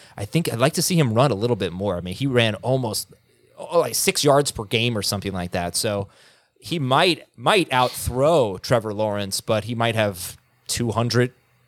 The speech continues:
two fifty fewer rushing yards, something like that. So, um, based on seventeen games. So I'd like to see him run a little bit more. He did run a little bit more in his first two seasons.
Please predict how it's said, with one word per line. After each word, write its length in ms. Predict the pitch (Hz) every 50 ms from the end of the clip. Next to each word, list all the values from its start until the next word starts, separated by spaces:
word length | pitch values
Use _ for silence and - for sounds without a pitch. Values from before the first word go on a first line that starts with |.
| _ _ _ _ _ _ -
two 140 | - 139
fifty 380 | 131 - 143 139 127 - 135 127
fewer 280 | - - 135 139 127 117
rushing 320 | 123 131 127 - 139 135
yards, 260 | 131 135 139 139 131
something 240 | - 131 120 131 131
like 200 | 127 127 123 -
that. 280 | 131 131 127 131 - -
So, 340 | - 117 113 107 101 101 - - - - - - - - _ -
um, 480 | - 101 101 98 95 92 95 95 92 - _ _ - - _ _ _
based 220 | - 123 113 - 120
on 80 | 117
seventeen 400 | - - 117 120 120 110 120 117
games. 320 | 107 117 113 113 117 113 -
So 100 | 113 110
I'd 80 | 117
like 140 | 147 170 165
to 60 | 156
see 100 | - -
him 100 | 156 139 143
run 80 | 147 143
a 40 |
little 160 | 139 139 135 135
bit 120 | 135 135
more. 140 | 143 139 127
He 100 | 131 127
did 260 | 113 - 175 175 147
run 140 | 151 147 143
a 40 | 139
little 200 | 135 135 131 127
bit 100 | 127 127
more 180 | 127 127 123
in 60 | 117
his 100 | 113 104 -
first 260 | - - 131 117 -
two 140 | - - 98
seasons. 580 | 85 - - 87 82 76 76 78 76 - -